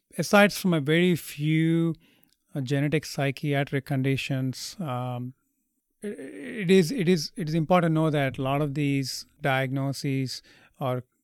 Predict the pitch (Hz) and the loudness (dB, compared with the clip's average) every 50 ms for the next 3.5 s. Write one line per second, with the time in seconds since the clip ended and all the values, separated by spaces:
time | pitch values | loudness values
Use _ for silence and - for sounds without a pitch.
0 | _ _ _ _ 208 175 - _ _ _ - 147 131 147 160 156 165 165 160 160 | _ _ _ _ -14 -14 -14 _ _ _ -10 -6 -2 2 2 4 4 2 2 2
1 | 165 156 143 131 127 123 120 123 - 139 131 147 147 135 135 135 135 - - 139 | 2 2 0 0 -2 -2 -4 -6 -6 -6 -6 -4 -4 -2 -2 -2 -2 -2 -4 -8
2 | - - - - - - 147 131 127 131 143 - - - - - - - 226 156 | -8 -6 -8 -8 -4 -2 0 0 0 0 -2 -4 -6 -8 -8 -10 -12 -12 -10 -8
3 | 131 127 123 127 127 127 127 127 127 | -6 -6 -6 -6 -8 -8 -8 -8 -10